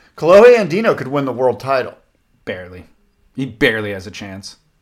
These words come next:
Speaker 1: It's really between Gabe and Elo.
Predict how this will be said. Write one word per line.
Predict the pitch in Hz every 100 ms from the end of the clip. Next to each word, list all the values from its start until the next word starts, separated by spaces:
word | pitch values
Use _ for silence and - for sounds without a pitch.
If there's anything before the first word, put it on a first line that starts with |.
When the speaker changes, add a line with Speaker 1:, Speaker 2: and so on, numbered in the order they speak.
| _ _ _ _ _ -
Speaker 1:
It's | 139 117
really | 135 165 156 139
between | 123 - 113 104
Gabe | 110 110 110 107 - _ _ -
and | 104 -
Elo. | 113 101 87 -